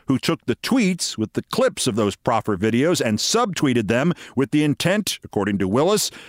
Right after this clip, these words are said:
to intimidate other witnesses and to obstruct justice. And Willis and the defendants compromised on a protective order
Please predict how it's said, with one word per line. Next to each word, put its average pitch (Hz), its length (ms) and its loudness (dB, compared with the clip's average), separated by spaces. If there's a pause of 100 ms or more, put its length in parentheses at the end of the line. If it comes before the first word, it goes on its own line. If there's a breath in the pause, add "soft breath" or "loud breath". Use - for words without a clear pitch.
(140)
to 156 160 2
intimidate 165 800 2
other 160 220 2
witnesses 151 680 2
and 135 200 -2
to 151 140 2
obstruct 143 480 -2
justice. - 640 -2 (520 soft breath)
And 110 160 -2
Willis 180 380 2
and 160 200 2
the 160 40 2
defendants 160 500 0
compromised 151 640 2
on 131 100 2
a 127 80 0
protective 147 560 -2
order 123 300 2